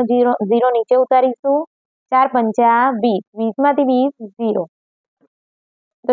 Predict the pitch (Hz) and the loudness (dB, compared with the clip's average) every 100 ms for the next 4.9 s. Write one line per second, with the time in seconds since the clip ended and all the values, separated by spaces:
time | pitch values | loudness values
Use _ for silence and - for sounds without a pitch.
0 | 240 247 262 277 269 269 226 - 226 233 | 2 2 2 2 2 2 0 -2 0 2
1 | 285 427 285 _ 247 240 - 190 - _ | 0 -2 -10 _ -4 -4 -8 -14 -14 _
2 | _ _ _ _ _ - 226 226 285 294 | _ _ _ _ _ -4 -4 -2 -2 0
3 | 269 233 254 320 240 214 196 170 _ _ | 0 0 0 -2 -2 -2 -2 -6 _ _
4 | _ - 220 214 226 - 311 320 | _ -8 -2 2 2 2 0 2